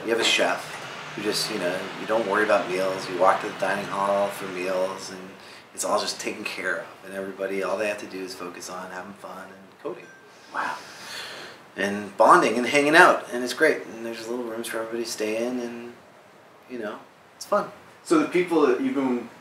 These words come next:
Speaker 2: working with or known at Camp Shalom for, it sounds like, most of your life,
Speaker 1: Yep.
Speaker 2: they must, what do they think about the fact that suddenly you're showing up with a bunch of, like,
Speaker 1: They love it.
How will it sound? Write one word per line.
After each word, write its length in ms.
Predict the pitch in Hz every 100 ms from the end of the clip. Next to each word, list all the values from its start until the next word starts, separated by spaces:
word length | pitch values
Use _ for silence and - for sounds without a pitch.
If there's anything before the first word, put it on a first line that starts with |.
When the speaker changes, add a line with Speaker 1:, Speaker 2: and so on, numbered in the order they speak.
| - 139 -
Speaker 2:
working 360 | 123 123 131
with 220 | 123 123 117
or 240 | 110 107
known 520 | 110 120 120 120 117 - -
at 140 | -
Camp 200 | - 127 123
Shalom 400 | 123 120 123 120
for, 240 | 123 110
it 80 | 110
sounds 180 | 143 139
like, 240 | 113 110 - -
most 240 | 123 123 127
of 40 |
your 120 | 104
life, 420 | 117 131 113 113 -
Speaker 1:
Yep. 320 | 107 123 -
Speaker 2:
they 120 | 143 165
must, 360 | 175 - - - - - - 139
what 160 | 175
do 60 | 180
they 120 | -
think 180 | 180 131
about 140 | 120
the 80 | -
fact 200 | 123 117
that 140 | 120
suddenly 260 | 143 139 131
you're 100 | 131
showing 280 | - 139 123
up 140 | 113
with 100 | 120
a 40 | 104
bunch 280 | 117 -
of, 220 | 123 117 120
like, 140 | 113
Speaker 1:
They 60 | 123
love 280 | 98 -
it. 120 | -